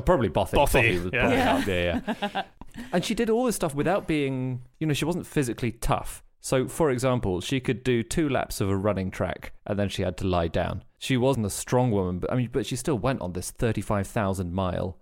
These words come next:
Speaker 1: transglobe expedition. She had to take a hot water bottle to the Arctic because Ranulph liked sleeping with the windows open, which I find completely <laughs>
Speaker 3: Jesus Christ.
Speaker 1: <laughs> I mean,
Speaker 2: What?
Speaker 1: Yeah.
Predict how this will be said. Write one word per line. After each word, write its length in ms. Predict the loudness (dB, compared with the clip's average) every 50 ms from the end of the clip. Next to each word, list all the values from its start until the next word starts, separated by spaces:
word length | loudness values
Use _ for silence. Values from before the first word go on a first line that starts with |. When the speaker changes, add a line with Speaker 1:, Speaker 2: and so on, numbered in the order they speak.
| _ _ -6
Speaker 1:
transglobe 460 | -2 0 0 0 0 -2 -2 -2 -2
expedition. 640 | -2 -4 -6 -6 -4 -2 -2 -2 -2 -4 -6 -6 -6 -10 -14 -20 -14
She 140 | -6 -2 0
had 140 | 0 0 0
to 60 | 0
take 180 | 0 0 0 0
a 40 |
hot 200 | 0 0 0 2
water 240 | 2 2 2 2 2
bottle 260 | 0 0 0 0 -2
to 120 | -2 0 0
the 120 | 2 4
Arctic 640 | 4 2 2 0 -4 -6 -6 -6 -6 -6 -8 -12 -14 -16 -18 _ -20 -14 -8
because 220 | -6 -2 0 0 2
Ranulph 320 | 2 2 2 2 0 0 0
liked 200 | -2 -2 -2 -2
sleeping 280 | -2 -2 -2 0 0
with 100 | -2 0
the 80 | 0 2
windows 360 | 2 2 2 2 0 0 0
open, 340 | 0 -2 -2 -4 -4 -6 -6 -6
which 160 | -6 -2 0
I 40 | 0
find 240 | 0 2 0 0 0 -2
completely 560 | -4 -4 -4 -2 -2 -2 -2 0 -2 -2 -2 -2 -2 -2 -4 -6 -8
<laughs> 320 | -8 -8 -10 -10 -12 -12 -12
Speaker 3:
Jesus 320 | -12 -10 -12 -12 -14 -20 -20
Christ. 400 | -18 -16 -16 -16 -16 -10 -4 -4 -4 -4 -4 -8
Speaker 1:
<laughs> 180 | -8 -6 -2
I 140 | -2 -2 -2 -2 -2
mean, 220 | -2 -2 -2 -2 -4 -4
Speaker 2:
What? 420 | 0 0 0 0 0 -4 -8 -10 -10 -10 -12 -12 -10 -8 -8 -8 -8 -8 -8 -6 -4 -6 -6 -4
Speaker 1:
Yeah. 360 | -2 0 2 4 4 2 2